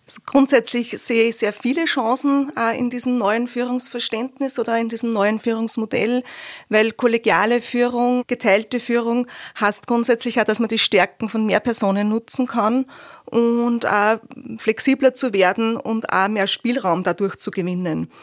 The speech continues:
Wir befinden uns in sehr herausfordernden Zeiten und die Tätigkeiten der Führungsperson, äh,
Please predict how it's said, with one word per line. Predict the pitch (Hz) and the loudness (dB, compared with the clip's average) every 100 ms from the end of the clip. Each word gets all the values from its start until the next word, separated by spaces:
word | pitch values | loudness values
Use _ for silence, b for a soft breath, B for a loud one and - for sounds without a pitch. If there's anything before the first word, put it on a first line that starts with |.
| B B B B B B B _ - | B B B B B B B _ -4
Wir | 233 | 0
befinden | 226 - 233 262 269 262 | 0 0 2 2 4 2
uns | 240 | 4
in | 254 | 2
sehr | 233 226 233 | 4 2 4
herausfordernden | 214 196 - 240 233 233 233 226 | 4 2 4 2 2 0 -2 2
Zeiten | 208 208 - 254 | 4 2 0 -2
und | 240 226 | 0 -2
die | 226 - - | -6 -10 -2
Tätigkeiten | 240 226 - 226 - 233 220 - 226 | 0 0 -4 -8 0 2 2 -2 -2
der | 226 214 214 | 0 -2 -2
Führungsperson, | 220 220 220 - 233 - 214 214 | -2 -2 -4 -2 -2 0 -2 -2
äh, | 214 208 208 | -2 0 -2